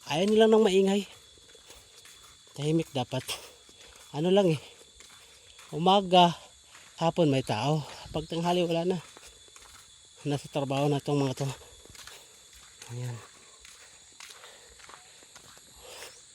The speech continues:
Yung bahay nila, katapat nila, may gulayan.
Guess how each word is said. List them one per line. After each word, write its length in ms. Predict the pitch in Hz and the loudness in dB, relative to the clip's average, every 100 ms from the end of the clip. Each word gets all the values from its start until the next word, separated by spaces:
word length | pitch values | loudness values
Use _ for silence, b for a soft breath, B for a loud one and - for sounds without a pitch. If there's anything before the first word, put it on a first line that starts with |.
| - - B B B B - - - | -20 -20 B B B B -20 -18 -8
Yung 480 | 156 180 180 185 185 | -2 0 2 4 4
bahay 240 | 180 185 202 | 4 2 2
nila, 320 | 208 170 139 B B | 4 2 0 B B
katapat 400 | - - 151 170 | -8 -6 -6 -6
nila, 240 | 156 151 143 | -4 -2 -2
may 160 | 127 | -4
gulayan. 400 | 127 135 135 143 | -4 -4 -4 -6